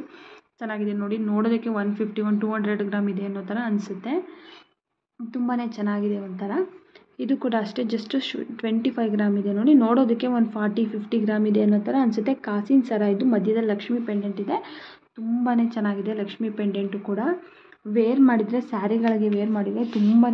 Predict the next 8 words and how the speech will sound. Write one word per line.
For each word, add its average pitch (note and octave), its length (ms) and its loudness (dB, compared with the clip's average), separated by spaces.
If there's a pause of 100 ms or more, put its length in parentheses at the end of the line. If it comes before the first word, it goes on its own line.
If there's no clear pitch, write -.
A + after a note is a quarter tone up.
ಗ್ರ್ಯಾಂಡಾಗಿ G#3 440 0
ಕಾಣುತ್ತೆ G3+ 280 -4
ಮತ್ತು A#3 380 -2
rich A3 280 0
look A#3 220 0
ಕೊಡುತ್ತೆ G3+ 360 -4
ಅಂತಲೇ G3+ 340 -2
ಹೇಳ್ಬೋದು. G3 520 -2